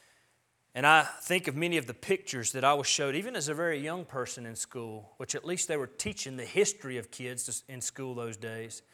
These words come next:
But I would see these starving, naked, pitiful, absolutely just ruined people.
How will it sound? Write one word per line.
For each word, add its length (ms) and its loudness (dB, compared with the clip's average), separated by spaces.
But 80 10
I 80 12
would 140 4
see 260 8
these 200 4
starving, 840 6
naked, 640 -2
pitiful, 720 0
absolutely 1120 4
just 200 0
ruined 480 0
people. 440 -6